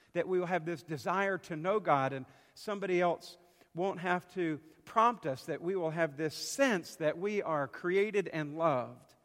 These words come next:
"No longer will they teach their neighbor or say to one another, 'Know the Lord,' because they will all know me,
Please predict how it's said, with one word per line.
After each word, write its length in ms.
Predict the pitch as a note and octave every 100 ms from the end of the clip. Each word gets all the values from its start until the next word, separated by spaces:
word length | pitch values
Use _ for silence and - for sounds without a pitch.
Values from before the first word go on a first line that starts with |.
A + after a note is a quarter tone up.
| _ _ _ _ _ _ _ _ _ B2
"No 260 | D3 E3
longer 560 | D#3 F3 F#3 D3 A#2 A2+ - - -
will 140 | D#3
they 120 | D3+
teach 360 | C#3+ - F3 -
their 160 | E3 C3+
neighbor 380 | D3 D3+ D3
or 40 | B2+
say 240 | - D#3+
to 80 | D3+
one 220 | D3 C#3
another, 120 | C3+
'Know 140 | C#3 D3+
the 120 | C#3
Lord,' 360 | C3+ C#3+ C#3+ C3+
because 320 | B2 C#3+ B2
they 80 | C#3
will 160 | C3+
all 220 | D3 D#3+
know 180 | D3 C#3
me, 300 | B2+ C3+ C3+